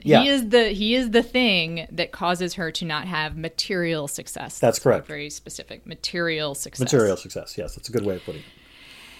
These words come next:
Speaker 2: And, you know, she has a journey that isn't really, like, it's not, you know, not a overt theme in the
Speaker 1: Mm-hmm.
Speaker 2: movie. It's just, uh, there that she, her journey is that she realizes that this is the universe she wants to live in.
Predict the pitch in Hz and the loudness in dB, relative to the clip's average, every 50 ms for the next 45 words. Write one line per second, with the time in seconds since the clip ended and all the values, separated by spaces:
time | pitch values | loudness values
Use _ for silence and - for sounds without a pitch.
0 | - - - - - 226 220 220 214 214 214 208 202 202 196 196 185 - _ - | -20 -20 -20 0 4 6 6 8 6 6 4 4 2 0 -2 -2 -4 -10 _ -2
1 | 214 202 190 - - 269 277 277 262 254 202 214 202 196 190 175 170 165 - - | -2 2 4 4 6 6 6 6 4 2 2 0 0 0 0 -2 -2 -6 -4 -2
2 | - 175 175 165 180 151 - 165 170 170 165 160 143 151 - - - _ _ _ | -2 -2 -2 -2 -4 -6 -6 -4 -4 -4 -4 -4 -6 -10 -12 -18 -20 _ _ _
3 | - 160 139 - _ _ _ - 165 175 - 185 170 165 - - - - - - | -8 -8 -8 -8 _ _ _ -8 -8 -6 -2 -2 -2 -2 -2 -4 -10 -20 -20 -20
4 | - - - _ _ - 196 190 175 170 180 180 175 165 170 156 - 151 160 147 | -20 -20 -20 _ _ -4 -2 0 0 0 2 2 2 2 2 0 0 -2 -2 0
5 | 143 143 143 143 139 135 135 123 135 - - _ - 175 165 143 151 156 160 - | 0 -2 -2 -2 -2 -2 -4 -4 -6 -8 -6 _ -2 -2 0 0 -2 -4 -4 -4
6 | - - - 208 202 208 214 226 226 233 240 240 233 - 226 233 233 226 233 240 | -8 -8 -6 -4 -2 0 0 0 0 0 -2 -4 -4 -2 0 0 2 2 0 0
7 | 240 247 247 247 240 226 - - 165 156 - - 156 147 - - - - _ - | 0 0 -2 -2 -4 -6 -6 -6 -6 -4 -4 -6 -6 -6 -8 -10 -12 -14 _ -12
8 | - 127 131 139 139 139 139 135 143 131 82 - - 50 - - - - - 156 | -10 -8 -6 -6 -8 -8 -8 -10 -10 -12 -14 -16 -18 -20 -20 -20 -18 -16 -14 -14
9 | 147 - - 156 147 151 143 147 151 170 190 208 220 247 240 - _ - 160 156 | -14 -14 -10 -6 -4 -2 -2 -2 -2 -4 -4 -6 -8 -10 -12 -14 _ -16 -10 -6
10 | 156 151 147 - - - - 170 160 143 143 - 156 151 156 147 147 156 156 143 | -4 -4 -4 -4 -6 -6 -6 -6 -6 -6 -6 -6 -6 -6 -6 -6 -6 -6 -6 -6
11 | 151 - - - - - 156 143 147 147 147 143 143 - 151 147 147 - 151 139 | -8 -8 -8 -6 -6 -6 -6 -6 -6 -6 -6 -6 -8 -8 -10 -10 -10 -10 -10 -12
12 | - _ - 165 160 - 165 160 170 180 180 185 196 208 214 214 220 220 233 - | -8 _ -6 -4 -2 -2 -2 -2 -2 -4 -2 -2 -2 -2 -2 -2 -2 -4 -4 -2
13 | - 240 233 233 240 233 - - 247 254 254 254 262 277 285 | -2 -2 -2 -2 -2 -4 -6 -6 -8 -10 -10 -12 -12 -14 -14